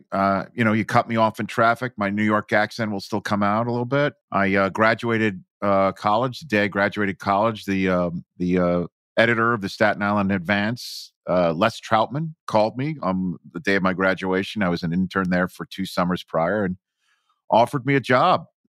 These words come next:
and I took it. I was, uh, one of the few graduates that day at the University of Michigan who walked down <clears throat> to the stage and walked into Chrysler Arena, the basketball arena, with a job already secured. It was kind of pretty, uh,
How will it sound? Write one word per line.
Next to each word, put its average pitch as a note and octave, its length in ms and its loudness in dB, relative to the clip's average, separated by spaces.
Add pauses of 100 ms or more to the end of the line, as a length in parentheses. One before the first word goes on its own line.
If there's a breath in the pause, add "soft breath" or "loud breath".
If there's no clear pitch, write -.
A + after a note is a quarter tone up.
(200)
and F#2 180 -4
I G2 100 0
took A#2 300 -2
it. E2+ 120 -2 (260)
I F2 160 -2
was, F2 280 -2
uh, F2+ 260 2
one G2 200 -2
of F#2+ 60 -2
the F#2 60 0
few G#2 220 0
graduates G2+ 540 0
that G2 200 0
day G#2 160 0
at G2 80 -6
the G2 80 -4
University G2 400 0
of F2+ 60 0
Michigan G2+ 320 -2
who E2+ 60 0
walked F2+ 380 0
down F#2 340 0 (800)
<clears throat> G#2+ 260 -8
to G#2 100 0
the F#2 80 2
stage G2+ 460 0
and F#2 100 -2
walked F#2+ 280 0
into F#2 220 -2
Chrysler F#2+ 440 0
Arena, F#2+ 240 0
the F2+ 80 0
basketball F#2 560 0
arena, F2+ 220 0
with F2 120 2
a E2+ 40 -2
job F2+ 300 0
already F2+ 300 0
secured. E2 500 -2
It C#2+ 100 -8
was - 140 -14
kind E2+ 260 -4
of C#2+ 160 -8
pretty, E2 320 -2
uh, D2+ 200 -2